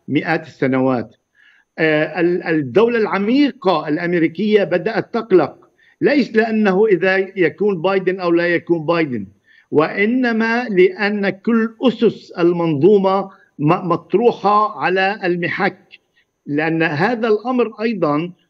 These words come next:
مربوط مع مجريات عالمية إضافية أقلقت الولايات المتحدة والغرب عامة.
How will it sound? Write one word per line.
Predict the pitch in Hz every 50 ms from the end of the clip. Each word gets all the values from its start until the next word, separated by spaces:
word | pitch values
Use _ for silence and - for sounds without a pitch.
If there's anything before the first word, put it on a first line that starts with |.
| _ _ _ -
مربوط | 139 143 135 127 131 160 214 247 247 - 190
مع | 190 196 202 202 202 185
مجريات | 180 180 151 135 165 160 160 170 190 220 233 233 233 -
عالمية | 160 165 165 165 160 160 170 190 190 196 202 202 196
إضافية | 170 160 160 - - 214 262 247 233 208 170 170 190
أقلقت | - - - 262 - - 226 214 185 - - 170 170 170 170 - - 196
الولايات | 175 165 160 165 160 165 170 180 175 175
المتحدة | 160 156 151 151 151 151 - 147 147 - 151 156 139 131 151 151 156 160 147 _ _ _ _
والغرب | - 143 147 143 127 120 - _ - 131 151 156 147 135 131
عامة. | 127 143 143 139 135 120 123 127 117 98